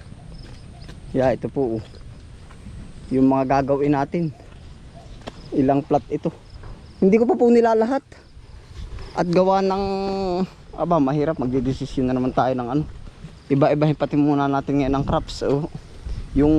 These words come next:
kaya lang pati dito sa ating palengke, oh, sa Tayabas. Shout out po sa mga suki natin. Oh. Yan.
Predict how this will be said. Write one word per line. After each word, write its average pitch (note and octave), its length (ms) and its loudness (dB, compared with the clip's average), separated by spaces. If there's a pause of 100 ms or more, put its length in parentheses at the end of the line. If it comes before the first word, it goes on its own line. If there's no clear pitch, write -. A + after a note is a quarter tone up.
(1400)
kaya D3+ 240 4
lang D#3+ 140 -2
pati D3+ 180 -2
dito D3 240 0
sa C#3+ 160 2
ating D3 240 2
palengke, C#3+ 400 2 (160)
oh, C#3+ 160 0
sa C#3 80 -4
Tayabas. A#2+ 640 -2 (160)
Shout D3+ 160 2
out E3 160 0
po - 160 -6
sa - 80 -4
mga B2+ 400 0 (960)
suki C3 420 4
natin. C3 380 0 (320)
Oh. A#2 100 0 (1800)
Yan. A2 460 0